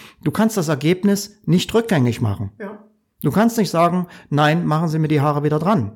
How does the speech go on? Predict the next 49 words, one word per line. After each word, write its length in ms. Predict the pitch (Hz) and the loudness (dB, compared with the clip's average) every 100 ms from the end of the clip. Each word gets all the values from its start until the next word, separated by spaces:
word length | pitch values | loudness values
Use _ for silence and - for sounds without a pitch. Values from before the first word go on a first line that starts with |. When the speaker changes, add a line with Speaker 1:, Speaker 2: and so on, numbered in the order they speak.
| - | -12
Speaker 2:
Mhm. 480 | 226 190 220 - - | -12 -8 -10 -12 -10
Speaker 1:
Geht 240 | 117 180 160 | 0 0 0
nicht. 360 | 104 - _ - | -4 -6 _ -2
Ja, 200 | 139 190 | 2 4
oder, 240 | 165 156 | 2 2
oder 180 | 147 151 | 0 0
nehmen 180 | 165 160 | 0 0
Sie 100 | 151 | -2
die 100 | 151 | -2
Farbe 280 | 160 143 | 0 -2
wieder 120 | 147 151 | -2 0
raus, 280 | 180 180 | 0 0
die 100 | - | -2
gefällt 340 | 151 135 190 190 | -4 2 2 2
mir 80 | 131 | 0
nicht. 340 | 104 - - 220 | -2 -6 -14 -8
Speaker 2:
Mhm. 260 | 208 214 - | -6 -6 0
Speaker 1:
Oder 200 | 147 135 | 2 2
was 160 | 120 | -2
auch 140 | 127 113 | -4 -2
immer 180 | 117 | -2
da 80 | 110 | -2
ist. 240 | - 110 - - - | -4 -6 -8 -16 -8
Eine 140 | - 117 | -4 -4
Dienstleistung, 920 | - 190 233 - 190 185 - 175 170 - - - - | 0 2 2 0 -2 -2 -2 -4 -4 -12 -20 -14 -2
äh, 240 | 143 143 | 2 2
ist 320 | 135 - - - | 0 -4 -12 -10
in 260 | - 135 135 | 0 2 4
den 180 | 127 120 | 4 4
meisten 440 | 139 196 196 202 | 4 2 0 -4
Fällen 340 | 156 147 151 147 | -2 0 0 2
nur 160 | 139 | 0
schwer 280 | 131 135 131 | 0 -2 -2
zu 100 | - | -4
testen. 420 | - 123 - 127 | -2 -2 -2 -4
Es 120 | 107 | -2
gibt 180 | - 180 | -2 -2
sicherlich 360 | 147 131 120 - | 0 2 0 0
Ausnahmen, 640 | 120 151 151 120 117 110 | 0 2 2 0 0 0
da 100 | 107 | -2
kann 220 | - 143 | -4 -4
man 220 | 135 120 110 | 0 0 0
so 100 | 113 | -2
ein 100 | 107 | -2
Projekt 540 | 117 117 123 - - | 0 0 -2 -6 -4
antesten, 680 | 123 151 117 101 - - 110 | 0 2 0 -2 -6 -4 0
wie 80 | 107 | 2
läuft 380 | 110 110 113 151 | 2 2 0 0
das? 280 | 190 220 | 0 -2